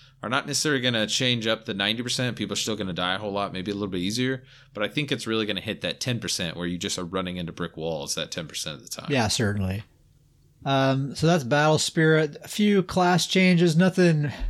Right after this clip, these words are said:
Speaker 2: nothing huge. I'm just gonna kinda get through some of these pretty quickly.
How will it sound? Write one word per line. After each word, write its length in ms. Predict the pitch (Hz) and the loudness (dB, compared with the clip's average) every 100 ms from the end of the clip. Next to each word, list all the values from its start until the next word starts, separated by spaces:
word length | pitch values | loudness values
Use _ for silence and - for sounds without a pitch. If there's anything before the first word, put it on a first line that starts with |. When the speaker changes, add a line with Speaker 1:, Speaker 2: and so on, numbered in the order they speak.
| - | -2
Speaker 2:
nothing 320 | 180 170 165 | 0 4 4
huge. 260 | 120 143 139 | 4 4 4
I'm 120 | 147 | 2
just 160 | 160 - | 0 0
gonna 160 | 151 | 0
kinda 180 | 143 135 | 2 0
get 180 | 120 120 | 0 -2
through 200 | - 117 | 0 0
some 180 | - 120 | 2 2
of 60 | |
these 120 | 117 113 | 2 2
pretty 200 | 123 104 | 0 -2
quickly. 560 | - 113 123 117 117 | -2 -2 0 2 0